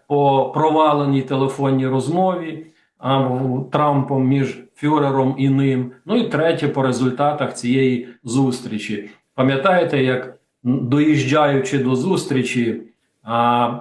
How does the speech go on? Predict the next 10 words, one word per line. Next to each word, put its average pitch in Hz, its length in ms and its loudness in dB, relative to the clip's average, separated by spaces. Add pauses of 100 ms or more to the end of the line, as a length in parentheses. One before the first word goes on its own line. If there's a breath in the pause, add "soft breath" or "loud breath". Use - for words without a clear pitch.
деле-, 135 240 2
представник 143 720 -2
із 117 140 -4
рашистської 135 580 -2
делегації, 127 800 0
голова 131 440 2
комітету 123 580 -2
з 110 60 -6
міжнародних 117 720 0 (340 loud breath)
відносин 127 800 2